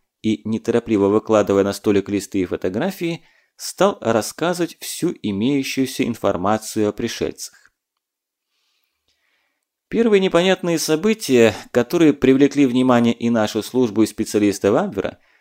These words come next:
начались в начале июля прошлого года – когда войска второй танковой группы Гудериана прорывались к Могилёву.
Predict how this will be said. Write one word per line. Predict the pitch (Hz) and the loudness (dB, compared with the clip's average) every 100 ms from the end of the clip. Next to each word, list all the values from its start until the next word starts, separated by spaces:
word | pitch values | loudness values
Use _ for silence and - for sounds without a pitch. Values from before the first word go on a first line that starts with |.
| _ _ | _ _
начались | - 104 104 170 233 - - | -4 -2 -2 0 0 0 -2
в | 120 120 | 0 2
начале | 120 190 185 160 | 2 2 2 2
июля | 127 156 165 151 | 0 2 2 2
прошлого | - 143 - 139 156 | 4 2 2 0 -2
года – | 151 104 82 - _ _ _ | 2 0 0 -8 _ _ _
когда | 101 101 110 110 | 0 2 4 4
войска | 113 - 123 107 | 4 2 2 2
второй | - 123 120 | 2 2 2
танковой | 113 120 107 - 104 | 4 0 0 0 0
группы | 101 120 113 107 | 2 0 0 -2
Гудериана | 90 101 98 131 180 165 143 _ _ - | -2 -2 0 -2 -2 -4 -6 _ _ 0
прорывались | 131 143 151 123 113 110 - | 4 4 4 6 4 2 -6
к | - | -2
Могилёву. | 113 110 117 95 - - | -2 0 0 0 -4 -10